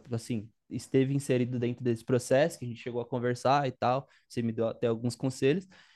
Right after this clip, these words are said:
Então, a partir, é, dessas coisas que foram acontecendo na minha vida, desses estágios que foram evoluindo, eu comecei a refletir um pouco mais sobre família, né? E aí eu já tava com a minha hoje esposa, mas na época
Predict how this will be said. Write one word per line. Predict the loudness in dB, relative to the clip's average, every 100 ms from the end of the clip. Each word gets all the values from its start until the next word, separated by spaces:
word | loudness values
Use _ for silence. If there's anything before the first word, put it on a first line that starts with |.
| _ -2
Então, | -2 2 6 6 6 4 2 0 0
a | -2
partir, | 4 4 4 0 0 0 -4 2
é, | 4 6 6 6 2
dessas | -6 2 4 4 2 -2
coisas | 2 2 2 -2
que | -8
foram | -2 0 2 0
acontecendo | -2 -6 -4 -2 0
na | 0
minha | 0 -2
vida, | 0 -2 -2
desses | -2 -2 -4 -6
estágios | -8 0 4 4 2 -6
que | -8
foram | 0 4 4
evoluindo, | 2 0 -2 0 0 2 2 0 -16 -20 -4
eu | 2
comecei | 4 6 4 4
a |
refletir | 4 2 2 2 0
um | -4
pouco | -2 -4 0
mais | 2 2
sobre | 2 2 0
família, | 2 2 4 2 0 0
né? | -2 -4 _ _ _ _
E | -4 0 6 8
aí | 10
eu |
já | 10 8
tava | 8 6 8 6 4 0 _ _
com | 0
a | 2
minha | 2 2 2
hoje | 2 0 -4
esposa, | -10 0 0 0 0
mas | 0
na | 2 0
época | 0 4 6 6